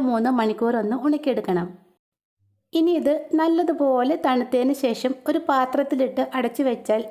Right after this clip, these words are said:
മാസങ്ങളോളം കേടാകാതെ ഇരിക്കും. അരി വെയിലത്ത് വെച്ച് ഉണക്കിയെടുക്കുമ്പോൾ അതിലുള്ള പ്രാണികളും വണ്ടുകളും പുഴുക്കളും അവയുടെ മുട്ടകൾ വരെ നശിച്ചു പൊക്കോളും.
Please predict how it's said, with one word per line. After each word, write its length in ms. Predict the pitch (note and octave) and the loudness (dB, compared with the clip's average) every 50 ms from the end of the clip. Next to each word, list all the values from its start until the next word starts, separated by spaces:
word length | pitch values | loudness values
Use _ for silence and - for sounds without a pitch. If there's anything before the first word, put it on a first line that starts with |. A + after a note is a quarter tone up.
| - C4+ | -2 0
മാസങ്ങളോളം 720 | C#4 C#4+ D4 D4 D#4+ D4+ D4 C#4 B3 A#3 A3+ A3+ C4+ D4 D4 | 2 2 0 0 0 0 2 2 2 2 2 2 2 0 2
കേടാകാതെ 540 | C#4+ B3 A#3 A3+ A3 A3 A3 G#3+ G#3 G#3 C#4+ C#4 | 2 2 2 2 2 2 2 2 0 2 0 -2
ഇരിക്കും. 280 | A3+ G3+ - F#3 E3+ F3 - - _ _ _ _ _ _ _ _ _ _ _ _ _ _ _ _ _ _ - D4 | -2 -2 -4 -4 -4 -6 -8 -16 _ _ _ _ _ _ _ _ _ _ _ _ _ _ _ _ _ _ 0 0
അരി 160 | D#4 D#4+ F4+ F#4 | 2 2 2 2
വെയിലത്ത് 400 | E4+ D4 C#4+ C#4 C#4+ C#4+ C#4+ E4 D#4 C#4+ | 2 2 2 2 2 0 2 2 2 2
വെച്ച് 200 | C4 - - C#4 C#4+ B3+ | 2 0 0 0 0 2
ഉണക്കിയെടുക്കുമ്പോൾ 840 | C4+ C4 B3+ B3 - C#4+ C#4 B3+ B3+ B3+ A#3+ A#3 A3+ A3 A#3 B3 C#4+ D#4 - - - - _ _ - C#4+ | 2 0 0 0 0 0 2 2 2 0 0 0 0 2 2 2 0 0 -4 -10 -20 -20 _ _ 0 0
അതിലുള്ള 400 | C4 D#4 D4 D4+ C#4+ C4 B3+ C#4 C#4 C4+ | 2 2 2 2 2 2 2 0 0 0
പ്രാണികളും 580 | C4+ B3 A#3+ A#3+ A#3+ A#3+ A#3+ A#3+ B3 C4+ D4 C#4 C4+ | 0 2 2 2 2 2 2 2 2 2 2 2 2
വണ്ടുകളും 460 | A#3+ A#3 A3+ A3 A#3+ A#3+ A#3+ C4 C#4+ C4+ - | 2 2 2 2 2 2 2 0 0 0 0
പുഴുക്കളും 500 | B3+ A#3+ A#3+ A#3+ - - A#3+ B3+ C#4 C4 - - - C4 | 0 0 0 -2 0 0 2 2 2 0 -2 -4 -4 0
അവയുടെ 280 | C4 C#4+ D4 C#4+ D4+ D4 C4+ | 2 2 2 2 2 2 2
മുട്ടകൾ 420 | C4+ C4+ - - D#4 D#4+ E4+ F4+ E4+ D4 A#3+ | 0 0 -2 -2 0 0 2 2 2 2 2
വരെ 180 | A#3 B3+ C4 B3+ | 2 2 2 2
നശിച്ചു 260 | A#3+ A#3 A#3+ - - - A#3+ | 0 -2 -4 -4 -4 -2 -2
പൊക്കോളും. 420 | A3 A3 - G3+ G3 G3 F#3+ F3 | -2 -2 0 0 0 0 0 -2